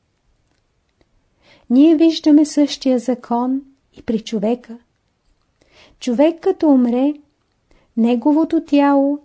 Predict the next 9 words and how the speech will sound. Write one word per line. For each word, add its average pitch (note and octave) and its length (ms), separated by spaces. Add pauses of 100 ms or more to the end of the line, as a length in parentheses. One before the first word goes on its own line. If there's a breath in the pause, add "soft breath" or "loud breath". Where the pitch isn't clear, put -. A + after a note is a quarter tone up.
трябва A#3 400
съвършено A#3+ 800
да D#4 160
се E4 200
разложи. A#3+ 680 (1300)
Втори C4+ 540
път E4+ 320 (240)
този A#3 300
човек B3 440